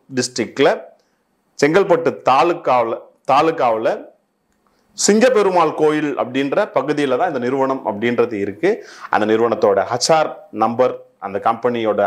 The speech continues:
அட்ரஸ் டீட்டெயில்ஸ், இது எல்லாத்தையுமே இந்த வீடியோவோட டிஸ்கிரிப்ஷன்ல கொடுத்துருக்கேன். தமிழ்நாட்டுல நீங்க எந்த மாவட்டத்தை சார்ந்தவங்களா இருந்தாலும், புதுச்சேரி யூனியன் பிரதேசத்தை சார்ந்தவங்களா இருந்தாலும், இந்த கம்பெனில உங்களுக்கு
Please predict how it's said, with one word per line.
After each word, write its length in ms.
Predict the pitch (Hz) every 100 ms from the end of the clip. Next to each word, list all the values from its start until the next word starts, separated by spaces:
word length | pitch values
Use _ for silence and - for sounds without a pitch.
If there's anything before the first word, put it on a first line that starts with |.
| -
அட்ரஸ் 320 | 113 117 143 -
டீட்டெயில்ஸ், 400 | 120 117 110 -
இது 100 | 104 101
எல்லாத்தையுமே 340 | 110 110 113
இந்த 80 | 110 107
வீடியோவோட 300 | 110 107 101 98
டிஸ்கிரிப்ஷன்ல 520 | - 117 - 101 95
கொடுத்துருக்கேன். 420 | 98 101 98 127 - - - -
தமிழ்நாட்டுல 460 | 117 151 139 - 110
நீங்க 140 | 101 95
எந்த 120 | 107 123 110
மாவட்டத்தை 400 | 110 117 98 98
சார்ந்தவங்களா 480 | 101 95 98 95 92
இருந்தாலும், 280 | 90 92 92 101
புதுச்சேரி 380 | 131 139 113 107
யூனியன் 260 | 120 135 117
பிரதேசத்தை 320 | 104 101 101 -
சார்ந்தவங்களா 500 | 95 98 95 95 92
இருந்தாலும், 300 | 92 117 160 - _ _ 135
இந்த 140 | 160 160
கம்பெனில 400 | 131 135 135 - 120
உங்களுக்கு 380 | 131 131 123